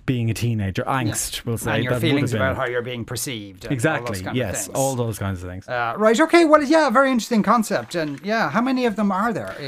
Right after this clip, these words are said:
Speaker 2: I,
Speaker 1: I actually don't know that off
Speaker 2: Yeah.
Speaker 1: the top of my head.
Speaker 2: Right, okay.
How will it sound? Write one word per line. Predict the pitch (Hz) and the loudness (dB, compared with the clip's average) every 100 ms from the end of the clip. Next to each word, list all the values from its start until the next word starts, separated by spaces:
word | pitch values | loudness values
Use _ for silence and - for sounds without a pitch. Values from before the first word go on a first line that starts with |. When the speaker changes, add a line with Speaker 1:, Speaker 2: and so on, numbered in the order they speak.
| 131 | -4
Speaker 2:
I, | 135 | -2
Speaker 1:
I | 156 | 0
actually | - 202 | 0 0
don't | 170 170 160 | 0 2 2
know | 151 | 2
that | 143 131 | 0 0
off | 131 165 | 0 0
Speaker 2:
Yeah. | |
Speaker 1:
the | 127 | 0
top | 117 | 0
of | |
my | 113 | 0
head. | 104 98 92 - | 0 0 -4 -8
Speaker 2:
Right, | 143 123 101 147 | -4 -4 -4 -8
okay. | 131 135 | -6 -6